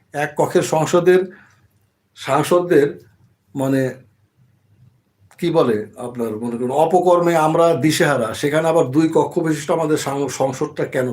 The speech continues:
দরকার? আবার দুই কক্ষ বিষয়ের, দুই কক্ষ বিশিষ্ট সংসদে এতদিন শুনলাম যে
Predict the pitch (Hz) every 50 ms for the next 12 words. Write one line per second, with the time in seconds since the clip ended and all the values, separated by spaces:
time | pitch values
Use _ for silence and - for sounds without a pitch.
0 | 107 104 101 98 - - - - _ - - - - - - - - _ - -
1 | 127 131 135 135 123 120 117 151 160 160 - 175 170 165 - 185 190 190 180 175
2 | - - 180 165 143 147 151 - - - _ _ _ _ - 135 127 151 160 -
3 | 185 170 - - 185 156 151 - - - 156 127 - 135 143 147 - - 175 156
4 | 139 123 123 123 - - _ _ _ _ _ _ _ _ _ _ _ _ _ _
5 | _ _ _ _ _ _ _ _ - - - - - - - - _ - - 135
6 | 147 156 160 185 170 175 - 180 175 170 165 165 160 170